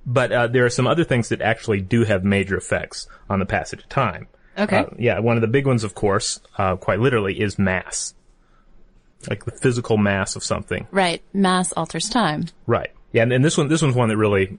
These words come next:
Speaker 1: really kind of blows my mind a little. Um, like, uh, global positioning, uh, satellites,
Speaker 2: Mm-hmm.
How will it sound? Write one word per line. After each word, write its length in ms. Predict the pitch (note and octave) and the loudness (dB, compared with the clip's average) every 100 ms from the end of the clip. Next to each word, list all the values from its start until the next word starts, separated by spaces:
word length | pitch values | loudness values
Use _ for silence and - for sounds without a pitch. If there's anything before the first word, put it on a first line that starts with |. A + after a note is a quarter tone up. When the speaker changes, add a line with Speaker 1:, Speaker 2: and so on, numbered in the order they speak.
| - | -2
Speaker 1:
really 200 | A2 G#2 | 0 2
kind 160 | G#2 | 0
of 60 | F#2+ | 0
blows 240 | G2+ G2 | 0 0
my 120 | G#2 | 0
mind 260 | F#2+ F#2+ F#2+ | 0 0 0
a 40 | |
little. 320 | F#2 F2+ E2+ G2 | 0 -2 -2 0
Um, 260 | G2 F#2 - - - - - _ - _ _ _ - | 0 0 -6 -20 -14 -14 -14 _ -20 _ _ _ -10
like, 340 | - A#2 G#2 | 0 0 2
uh, 120 | A2+ G#2 | 2 2
global 320 | A#2 A#2 A#2+ | 2 2 0
positioning, 640 | A#2 A2 G#2+ A#2 A2 G#2+ | 0 0 0 0 2 2
uh, 120 | G2+ | 0
satellites, 720 | F#2+ B2 B2 C#3+ D#3 - - - - | 0 0 0 0 -2 -4 -18 -6 -2
Speaker 2:
Mm-hmm. 220 | G3+ G#3+ | 2 0